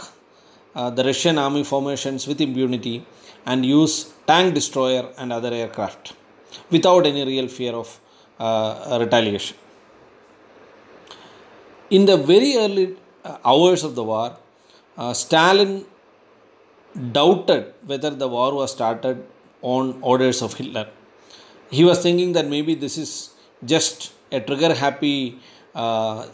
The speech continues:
general at the border initiating a small-scale, uh, skirmish. But soon he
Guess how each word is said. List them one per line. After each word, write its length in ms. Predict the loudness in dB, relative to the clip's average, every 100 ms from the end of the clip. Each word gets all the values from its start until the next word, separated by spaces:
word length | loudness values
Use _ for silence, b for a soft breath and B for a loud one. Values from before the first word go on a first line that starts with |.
| -4
general 500 | 0 2 2 2 0
at 240 | -6 -6
the 200 | -6 -4
border 480 | -2 2 2 2 -4 -12 b b b -6
initiating 560 | -4 -2 0 -2 -2
a 180 | -4 -4
small-scale, 920 | -8 -8 -4 -4 -4 0 0 0 -6 -10 -10
uh, 360 | -8 -6 -6 -10 -18 b -14
skirmish. 640 | -4 -2 -2 -4 -12 -18 _ b b b b _ _ -12
But 180 | -2 -2
soon 260 | 4 4 6
he 360 | 4 2 -6